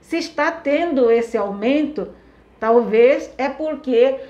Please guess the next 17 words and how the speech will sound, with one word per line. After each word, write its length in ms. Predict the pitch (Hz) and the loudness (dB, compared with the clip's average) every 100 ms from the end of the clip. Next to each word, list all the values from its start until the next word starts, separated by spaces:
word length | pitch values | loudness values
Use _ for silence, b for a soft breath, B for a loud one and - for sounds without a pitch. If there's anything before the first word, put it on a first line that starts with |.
| B B | B B
as 240 | 226 233 | -4 -4
recomendações 1300 | 180 202 320 320 294 277 285 269 262 262 240 247 247 | -4 -4 -4 0 0 2 0 0 -2 0 2 2 0
da 160 | 196 220 | 0 0
O 80 | 226 | 2
M 260 | 226 220 208 | 2 0 0
S, 720 | 214 240 247 247 - 240 b b b b | 2 4 2 -2 -6 -8 b b b b
da 180 | 190 233 | -2 0
Se-, 260 | 226 247 - | 2 2 2
do 160 | 233 247 | 2 4
Ministério 580 | 262 254 - 247 240 | 4 2 2 4 4
da 180 | 233 226 | 4 0
Saúde, 640 | 220 214 196 240 277 269 226 | -2 -4 -2 0 2 0 0
da 180 | 220 233 | 0 0
Secretaria 720 | 262 240 240 233 233 240 262 | -2 0 0 2 0 2 0
Estadual 720 | 262 247 247 226 220 226 226 | -2 -2 -2 0 2 2 0
de 100 | 214 | -4
Saúde, 720 | - 214 202 233 285 240 302 | -4 -2 0 0 0 -2 -6